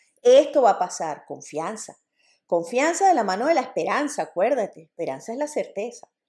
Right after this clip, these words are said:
Esperanza es la certeza y es la confianza y es la seguridad. ¿Te das cuenta? Todo va como, como hilado, pero de repente cuando lo separamos, lo podemos comprender mejor. Más que comprender, lo podemos incorporar. Entonces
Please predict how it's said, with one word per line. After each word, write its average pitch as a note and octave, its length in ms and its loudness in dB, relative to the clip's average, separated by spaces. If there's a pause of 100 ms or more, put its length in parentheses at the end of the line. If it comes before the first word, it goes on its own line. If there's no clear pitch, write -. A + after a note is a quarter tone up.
(480)
Esperanza D3 520 -10
es G#3+ 60 -8
la C4+ 80 -6
certeza C4+ 480 -8
y C4+ 80 -6
es G3 80 -8
la G3+ 100 -10
confianza A#3 500 -8
y D4+ 40 -4
es F3 120 -8
la F#3 80 -8
seguridad. F3+ 520 -12 (260)
¿Te G3+ 80 -18
das F#3 140 -16
cuenta? C4 440 -8
Todo F#3+ 220 -8
va B3 180 -8
como, B3+ 440 -6 (380)
como G#3+ 300 4
hilado, A3+ 520 -2
pero F#3 200 -4
de F#3 60 -2
repente A3+ 400 -4
cuando C#4 280 0
lo G#3 100 -6
separamos, C4 920 -6 (600)
lo A3+ 80 2
podemos A3+ 320 4
comprender C4 680 0
mejor. E3+ 440 -10 (260)
Más C4 300 -8
que F4+ 160 -10
comprender, F3+ 640 -4
lo E3 100 -10
podemos F3+ 360 -6
incorporar. E3+ 920 -8 (1120)
Entonces F#3+ 300 -12